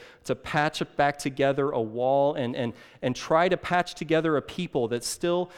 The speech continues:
seemed to struggle every day with what it meant to follow God faithfully. But they trusted that God was faithful. They trusted that God's purposes, his promises to them,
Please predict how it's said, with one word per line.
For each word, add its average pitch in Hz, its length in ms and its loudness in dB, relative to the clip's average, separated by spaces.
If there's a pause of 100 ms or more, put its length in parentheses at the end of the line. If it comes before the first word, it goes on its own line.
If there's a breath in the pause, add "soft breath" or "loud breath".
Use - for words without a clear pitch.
(180 loud breath)
seemed 214 440 -2
to 196 100 -6
struggle 170 640 0
every 170 280 0
day 143 240 2
with 110 200 -10
what 131 140 2
it 135 100 -2
meant 120 260 -4
to - 80 -10
follow 117 360 -2
God 101 400 -6 (200)
faithfully. 117 520 -10 (2500 soft breath)
But - 100 -8
they 156 120 0
trusted 160 520 -2
that 120 120 -8
God 127 240 2
was 135 140 -6
faithful. 160 400 -2
They 120 140 0
trusted 175 500 0
that 127 140 -4
God's 147 240 0
purposes, 165 680 -4
his 131 160 -4
promises 185 800 -2
to - 120 -8
them, 110 280 -4